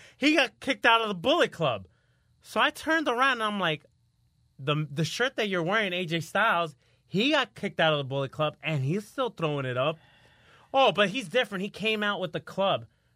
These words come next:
No, idiot. He didn't come out with the club. He debuted at the Rumble, and Gallows and Anderson didn't de-, debut after WrestleMania.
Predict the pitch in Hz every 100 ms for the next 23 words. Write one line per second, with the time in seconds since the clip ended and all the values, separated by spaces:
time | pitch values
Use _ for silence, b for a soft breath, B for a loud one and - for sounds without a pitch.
0 | _ 123 131 170 277 359 247 - 180 180
1 | 196 214 185 185 294 370 - 220 185 175
2 | 180 - 180 185 - b 240 196 233 185
3 | 202 330 330 247 202 196 190 208 208 B
4 | B 240 208 277 330 302 254 320 320 320
5 | 277 269 294 220 196 165 285 277 320 240
6 | 302 - 294 269 262 311 339 392 359 185